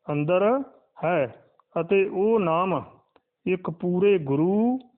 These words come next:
ਪੂਰੇ ਸੰਤ ਸਾਧੂ ਦੀ ਸੰਗਤ ਕਰਕੇ ਸਾਨੂੰ ਪ੍ਰਾਪਤ ਹੁੰਦਾ ਹੈ। ਸਾਡੇ ਗੁਰੂਆਂ ਨੇ ਉਸ ਪੂਰੇ ਗੁਰੂ, ਪੂਰੇ ਸੰਤ ਸਾਧੂ ਦੀ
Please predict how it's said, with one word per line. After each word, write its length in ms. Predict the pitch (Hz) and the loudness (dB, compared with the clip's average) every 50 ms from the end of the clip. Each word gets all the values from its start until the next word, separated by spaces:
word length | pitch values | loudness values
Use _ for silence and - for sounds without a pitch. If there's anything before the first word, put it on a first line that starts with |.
| _ _ _ _ _ _ | _ _ _ _ _ _
ਪੂਰੇ 400 | - 170 170 180 180 196 208 208 | -4 -2 0 2 2 4 2 2
ਸੰਤ 400 | 180 - - 151 151 156 - - | 0 -2 -4 -4 -4 -4 -4 -6
ਸਾਧੂ 420 | 160 - - 170 190 196 220 214 | -4 -2 -2 -2 0 0 0 0
ਦੀ 180 | 190 190 180 165 | 0 0 -2 -2
ਸੰਗਤ 360 | - 170 151 156 160 151 156 | -2 -2 -2 -2 -2 -2 -4
ਕਰਕੇ 600 | 147 - 151 151 147 - - 196 208 226 240 269 254 247 - - _ _ _ - - _ _ _ _ _ - | -4 -4 -4 -4 -2 -2 0 2 2 2 2 0 -2 -6 -10 -18 _ _ _ -20 -20 _ _ _ _ _ -4
ਸਾਨੂੰ 480 | - 165 170 185 202 208 196 160 131 113 - - _ _ _ _ _ _ _ - | -2 -2 0 0 0 2 0 0 -2 -4 -8 -16 _ _ _ _ _ _ _ -6
ਪ੍ਰਾਪਤ 460 | - 147 147 151 156 165 185 185 - 233 247 254 311 311 - - _ _ _ _ - - | -2 0 0 0 0 0 -2 0 2 2 2 2 2 -2 -6 -12 _ _ _ _ -6 -2
ਹੁੰਦਾ 320 | 180 196 202 220 214 190 | -2 0 2 2 2 2
ਹੈ। 280 | 156 160 135 123 110 - - _ _ _ _ _ _ _ _ - - | 2 0 -2 -2 -4 -8 -14 _ _ _ _ _ _ _ _ -10 -6
ਸਾਡੇ 380 | 156 151 160 156 180 202 214 | -4 -4 -2 0 2 2 2
ਗੁਰੂਆਂ 420 | 202 170 165 165 170 190 196 208 202 | 2 2 0 0 0 0 0 0 0
ਨੇ 240 | 196 185 151 123 104 - - _ _ _ _ _ _ _ _ | 0 0 -2 -4 -6 -10 -18 _ _ _ _ _ _ _ _
ਉਸ 240 | 185 185 185 - - _ - | -4 -4 -4 -4 -8 _ -6
ਪੂਰੇ 360 | 180 175 180 180 190 190 180 | -4 -2 0 2 2 2 2
ਗੁਰੂ, 560 | 156 135 139 139 160 185 208 220 240 254 262 247 - - _ _ _ _ _ _ _ | 0 0 0 0 2 2 2 2 2 0 0 -4 -6 -12 _ _ _ _ _ _ _
ਪੂਰੇ 400 | - 165 175 175 185 196 202 202 | -4 -2 0 2 4 4 4 2
ਸੰਤ 420 | 190 - - 143 151 156 - 185 - | 2 0 -2 -4 -2 -2 -4 -4 -2
ਸਾਧੂ 380 | - 170 185 208 220 226 214 | -2 -2 0 0 2 2 0
ਦੀ 420 | 180 151 143 180 202 196 151 117 | 0 0 0 -2 0 0 -2 -4